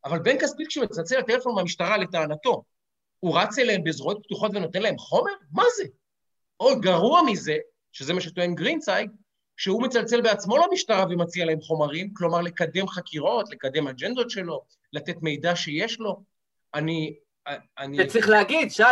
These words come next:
Speaker 2: צריך להגיד, אחד, שהוא מדבר בשיחים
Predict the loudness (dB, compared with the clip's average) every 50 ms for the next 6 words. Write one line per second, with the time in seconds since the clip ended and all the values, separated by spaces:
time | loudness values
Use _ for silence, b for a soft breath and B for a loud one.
0 | 4 2 0 -2 -2 2 4 4 4 4 2 -2 -4 -6 -8 -10 _ _ _ _
1 | _ _ -4 -2 0 4 6 6 6 6 4 2 -2 -12 -10 -8 -4 -2 -2 0
2 | 0 2 2 2 2 4 2 0 0 -2 -4 -4 -6